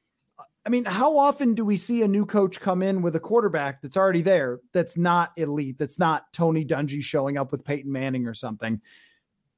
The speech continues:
and it works? I think that what you could do is weirdly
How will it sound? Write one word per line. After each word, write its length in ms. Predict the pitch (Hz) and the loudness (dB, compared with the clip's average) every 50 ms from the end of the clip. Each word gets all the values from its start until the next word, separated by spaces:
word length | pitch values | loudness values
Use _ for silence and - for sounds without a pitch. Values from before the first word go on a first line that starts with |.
| _ _ _ _ | _ _ _ _
and 160 | - 196 208 208 | 4 6 6 6
it 120 | 196 180 | 6 6
works? 560 | 226 277 226 - - - - - - - - _ _ _ _ _ _ - | 6 6 6 4 2 -4 -8 -8 -8 -8 -10 _ _ _ _ _ _ -2
I 80 | 190 208 | 0 4
think 300 | - 247 247 220 226 - | 6 4 4 4 4 4
that 320 | 208 180 165 - - _ _ | 4 4 4 2 -2 _ _
what 240 | 196 202 - - 196 | 2 2 2 4 0
you 60 | 185 | 0
could 180 | - 165 131 | 0 -2 0
do 320 | 120 - 294 320 226 165 143 | 2 2 4 6 6 6 4
is 160 | 139 127 107 | 2 0 -2
weirdly 840 | 110 127 156 196 269 311 262 185 160 147 143 151 165 190 214 - | -4 0 2 4 4 4 4 2 0 0 2 2 2 2 0 -2